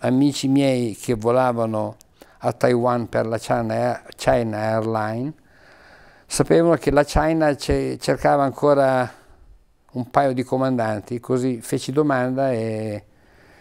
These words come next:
e ho avuto modo di fare anche l'esperienza per un anno alla China Airline, che è stata una cosa molto interessante, dove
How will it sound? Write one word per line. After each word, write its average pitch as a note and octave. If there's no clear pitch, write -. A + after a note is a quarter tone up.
e -
ho B2+
avuto B2+
modo B2+
di B2+
fare A#2+
anche A#2+
l'esperienza A#2
per A#2
un A#2
anno A2+
alla G2+
China G#2
Airline, F#2
che A#2+
è -
stata A#2
una A2+
cosa A2+
molto A2+
interessante, A#2
dove G2+